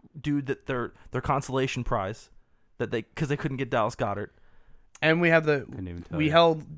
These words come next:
Speaker 2: um, Dalvin Cook to, like, thirty-five yards or forty
Speaker 1: Yeah,
Speaker 2: yards.
Speaker 1: we get, we did give up over a hundred rushing yards though in that game.
Speaker 3: If both of their tackles don't play,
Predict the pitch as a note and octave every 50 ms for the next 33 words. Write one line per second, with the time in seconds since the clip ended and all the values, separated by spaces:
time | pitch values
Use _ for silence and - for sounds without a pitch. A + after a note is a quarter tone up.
0 | - - - D3+ C#3 C3+ C3+ C3 B2 C3+ C#3 C#3+ C#3 C#3 B2+ - D3 C#3+ - -
1 | C3+ B2 A#2+ - - - - B2+ C3 C3+ C3 - - C3 C3 B2+ B2 B2 B2+ C3
2 | C3 B2+ B2 A#2 A2+ A2+ - - B2+ A2+ F2+ - B2 B2+ C3 - D#3+ D3 F3+ -
3 | F3+ F3 E3+ - - F3 F3+ F3 D#3+ F3 E3 D#3+ D#3 D3+ - C3+ C3 C3 C3 B2+
4 | B2+ C#3 A#2 A#2 G#2 G#2 G#2 - - G2+ G2+ F#2+ E2+ F#2+ A2 G2 F2+ F#2 F2 D#2
5 | - D#2+ D#2 C2+ F2+ G#2+ _ _ _ _ _ - G#2+ G2+ - _ - - C#3+ F#3+
6 | - D#3+ D3+ D#3+ D3 - C3+ A#2 A#2+ - G2+ F#2 F2+ - G2+ F#2+ G2 F2 - -
7 | G2+ F#2+ F#2 F2+ E2+ E2+ F2